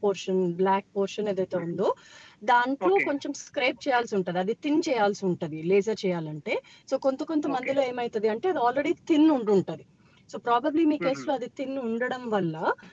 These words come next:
Speaker 1: మీకు ఫోర్ and సిక్స్ పవర్ ఉంది కాబట్టి అది ఇంకా కొంచెం
Speaker 2: ఎస్.
Speaker 1: థిన్ చేయడం, ఆ, తక్కువ, ఆ,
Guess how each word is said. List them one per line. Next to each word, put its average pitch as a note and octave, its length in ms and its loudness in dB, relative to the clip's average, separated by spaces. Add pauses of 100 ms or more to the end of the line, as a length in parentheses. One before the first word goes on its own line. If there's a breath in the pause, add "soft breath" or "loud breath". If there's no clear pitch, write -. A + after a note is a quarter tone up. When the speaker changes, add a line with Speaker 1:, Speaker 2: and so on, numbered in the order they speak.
(140 loud breath)
Speaker 1:
మీకు B3+ 240 -6
ఫోర్ C4+ 320 -6
and D#4 140 0
సిక్స్ - 560 -12
పవర్ C4 260 4
ఉంది A#3 220 2
కాబట్టి F#3+ 600 0 (240 soft breath)
అది B3 160 0
ఇంకా C4+ 320 -4
కొంచెం C#4+ 300 -4
Speaker 2:
ఎస్. C4 100 -10
Speaker 1:
థిన్ C4 200 -6 (100)
చేయడం, C#4+ 440 4
ఆ, A3+ 120 2
తక్కువ, B3 600 -2 (320)
ఆ, F3+ 320 0